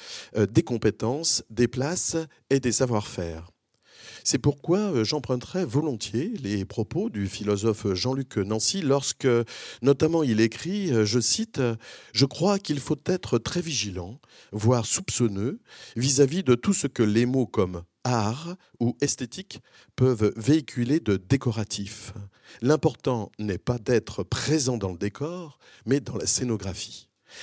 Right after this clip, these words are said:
L'art n'est pas un moyen de quoi que ce soit, c'est le nom de l'ensemble des gestes par lesquels l'homme forme, se forme lui-même et donne forme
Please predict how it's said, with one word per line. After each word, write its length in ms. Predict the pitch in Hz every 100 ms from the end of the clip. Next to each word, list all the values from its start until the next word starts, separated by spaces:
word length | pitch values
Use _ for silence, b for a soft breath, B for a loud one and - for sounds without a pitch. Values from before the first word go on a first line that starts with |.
| -
L'art 280 | 120 143 117
n'est 140 | 113
pas 240 | 107 117 110
un 60 |
moyen 400 | 110 123 123 127
de 120 | 104
quoi 220 | 123 - 165
que 140 | 110
ce 160 | - 92
soit, 400 | - 139 190 214 B B B -
c'est 220 | - 175
le 100 | 139
nom 260 | 117 156
de 100 | 143
l'ensemble 540 | 120 117 - 135 131 117
des 160 | 104
gestes 540 | 90 98 127 - 113 104
par 260 | - 131
lesquels 640 | 120 113 - 104 127 120 95 B B
l'homme 420 | 110 117 131 104 -
forme, 520 | - - 107 123 165 - -
se 220 | - 117
forme 480 | - - 180 160 120
lui-même 640 | 101 92 87 90 113 147 B B -
et 100 | 131
donne 400 | 139 113 98 90
forme 420 | - 131 131